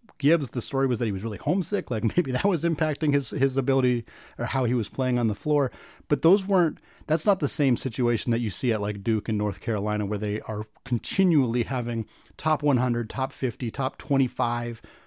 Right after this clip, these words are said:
rated recruits transferring after a year or two because they're not getting any playing time. That's not happening at Gonzaga,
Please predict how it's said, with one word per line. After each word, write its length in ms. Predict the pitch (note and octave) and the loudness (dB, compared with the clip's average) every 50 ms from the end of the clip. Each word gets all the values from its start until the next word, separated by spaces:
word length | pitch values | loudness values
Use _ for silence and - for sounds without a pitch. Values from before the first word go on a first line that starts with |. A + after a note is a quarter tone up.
| _ _ | _ _
rated 320 | C3 C3 C3 B2 B2 B2 A#2 | 0 0 2 2 0 0 0
recruits 440 | A2+ A2 - - C#3 A#2+ - - - | 0 -2 0 2 2 2 2 0 -4
transferring 500 | - - C3 B2+ A#2 - - B2+ A#2 A#2 | -4 -2 -2 0 -2 -2 -2 0 0 0
after 300 | A#2 G#2 - - A#2+ A2 | 0 -2 -4 -4 -4 -2
a 60 | A2 | 0
year 200 | A2 A#2 A#2+ A#2 | 0 2 2 0
or 40 | G#2 | 0
two 200 | - - A2+ G2+ | -2 -4 -4 -4
because 240 | A2 - - A2 | -4 -2 -2 -4
they're 120 | - A#2 A2 | -2 -2 -2
not 280 | G#2+ A2 A2 A2 G#2+ | 0 -2 -2 -4 -4
getting 240 | G#2+ A2+ G#2 G#2+ G2+ | -6 -6 -4 -4 -4
any 120 | G2+ G2 G2+ | -4 -4 -6
playing 320 | - - G#2 G2 G#2 G#2+ | -8 -8 -8 -8 -8 -10
time. 240 | - - - C3+ - - _ - - - - | -12 -14 -14 -16 -18 -20 _ -20 -20 -18 -6
That's 240 | - C#3+ D3+ - - | -2 -2 -2 0 0
not 220 | F3 E3 D3 C3 | 2 2 2 0
happening 420 | G2 A2+ B2+ A#2+ - C3 A#2+ A2+ A2 | 0 -2 -4 -4 -2 -4 -2 -2 -4
at 160 | G2+ - A#2 | -4 -6 -8
Gonzaga, 480 | A#2 A2 G2+ G2 G2+ - - - A2+ | -10 -10 -8 -8 -10 -10 -10 -10 -12